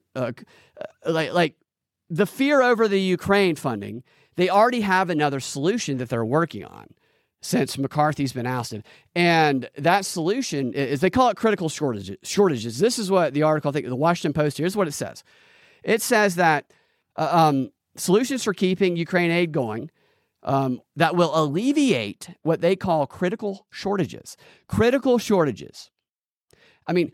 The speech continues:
how else would you describe only having seven billion dollars left in the bank? Cr-, I mean, cr-,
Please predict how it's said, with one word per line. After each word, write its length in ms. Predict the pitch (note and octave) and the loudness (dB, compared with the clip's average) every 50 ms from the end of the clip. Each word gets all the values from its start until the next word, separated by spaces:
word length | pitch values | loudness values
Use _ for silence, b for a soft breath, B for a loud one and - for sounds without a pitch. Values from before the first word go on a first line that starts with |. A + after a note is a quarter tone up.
| _ _ | _ _
how 340 | - - E3+ G3 G#3+ A3+ A#3 | -10 -4 -2 0 2 2 2
else 260 | A3+ A3 G#3+ G3 - | 4 2 2 0 0
would 160 | F3+ F3 D#3 C#3 | 0 0 0 0
you 220 | C#3+ E3 G#3 C4 | 0 -2 -2 -2
describe 640 | C4 C4+ A#3+ - - E3 C3+ A2+ G#2 G#2 A2 - _ _ _ _ _ _ _ _ _ _ - - | -4 -6 -6 -4 -2 -2 -2 -2 -4 -8 -12 -14 _ _ _ _ _ _ _ _ _ _ 0 2
only 300 | F3 G3 F#3 F#3+ F#3+ F#3 | 4 4 4 4 2 2
having 360 | F3 F3 F3 E3 E3 D#3+ D3 | 4 2 2 2 2 0 -2
seven 460 | - - - D#3+ D#3 C#3+ D#3 D3 C#3 | -2 0 0 0 2 2 2 0 0
billion 380 | B2+ D3 C#3+ C#3 C3+ C3 B2+ A#2+ | 0 0 0 0 0 0 0 0
dollars 440 | B2 B2 B2 B2 A#2 A2 A2 G#2+ | -2 -2 -2 -2 -4 -6 -8 -8
left 240 | - B2+ A#2 - - | -6 -6 -6 -6 -8
in 140 | A#2 A2 G2+ | -10 -10 -10
the 60 | G2 | -10
bank? 380 | E2+ F#2+ F2 F2 - - _ _ _ _ _ _ _ _ _ _ _ _ _ _ _ _ _ _ _ _ _ _ _ _ _ _ _ _ _ _ _ _ _ _ _ _ _ - | -12 -12 -14 -14 -16 -20 _ _ _ _ _ _ _ _ _ _ _ _ _ _ _ _ _ _ _ _ _ _ _ _ _ _ _ _ _ _ _ _ _ _ _ _ _ -8
Cr-, 100 | - A#3 - | -6 -4 0
I 80 | G#3+ | 2
mean, 120 | G#3+ G#3 F3+ | 0 0 0
cr-, 160 | - - | -2 -12